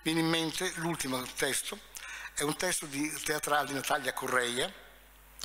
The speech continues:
donna, beh, notevole,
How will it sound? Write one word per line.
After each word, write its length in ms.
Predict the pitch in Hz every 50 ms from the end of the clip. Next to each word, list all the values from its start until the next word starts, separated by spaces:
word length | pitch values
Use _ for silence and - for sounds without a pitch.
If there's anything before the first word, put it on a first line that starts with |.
| - - - - - - - -
donna, 680 | - 123 123 120 113 113 - 101 92 87 82 80 - - - - - - - - - - - - - - - - - - - - - - - - - - - - - - - - - - - - - - - - - -
beh, 320 | - - - - - - - - - - - - - - - - - - - - - - - - - - - - - - - - - - - - - - - - - - - - - - - - - - - - - - - - - - - - - - - - -
notevole, 600 | 175 127 - - 110 110 - 107 120 131 147 180